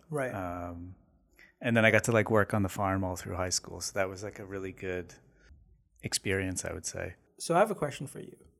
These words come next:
Speaker 1: When did you kind of realize that you li-, you were into design?
Speaker 2: Um, I never really, so we had, like, our school was very much like a tech school. So
Speaker 1: Mm-hmm.
Speaker 2: we had, like, auto shop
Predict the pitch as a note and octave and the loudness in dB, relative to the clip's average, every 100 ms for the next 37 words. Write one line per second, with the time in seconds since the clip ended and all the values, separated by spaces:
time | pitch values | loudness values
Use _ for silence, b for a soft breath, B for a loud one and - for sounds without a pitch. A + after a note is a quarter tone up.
0 | _ _ _ _ _ - D#3+ G3+ B3 D4+ | _ _ _ _ _ 2 6 6 4 -2
1 | C#4+ B3 F3+ D3 D#3 D#3+ D3+ D3+ B2+ C#3+ | 2 2 2 2 4 6 6 4 2 -2
2 | C#3+ C#3 C#3 D3 D#3+ D#3 D#3 E3+ F3 D#3+ | -2 -4 -4 -4 0 4 4 4 4 4
3 | D#3+ D#3+ C#3+ C#3 C3+ C3+ - _ _ _ | 4 0 0 0 -2 -4 -10 _ _ _
4 | _ D#3 C3 C#3 C3+ D3 - - _ _ | _ 0 2 2 0 -8 -18 -20 _ _
5 | _ _ _ b b b b b b A#2+ | _ _ _ b b b b b b 6
6 | A#2+ C3 C#3 C3 C3 D3 C#3+ E3+ F#3 C#3 | 8 8 6 -2 -4 0 2 4 2 4
7 | C3+ B2+ B2 A#2 G2 - _ _ b b | 4 4 2 0 -4 -14 _ _ b b
8 | b - C3 C3+ C#3+ D#3 - - B2+ C3+ | b 2 10 12 12 8 4 4 8 8
9 | A#2+ - C#3 C#3 A#2+ A2 A2 A2 A2 A#2+ | 8 8 10 10 8 8 6 6 4 0
10 | - - G2+ - - - - - C3+ C3+ | -2 2 2 2 -12 -12 -2 2 6 6
11 | D#3+ E3 B2+ A2+ G#2+ A2+ A2+ G#2 G2+ G2+ | 6 2 4 6 6 6 2 4 4 4
12 | G2+ - G2+ G2 - | 4 4 6 6 2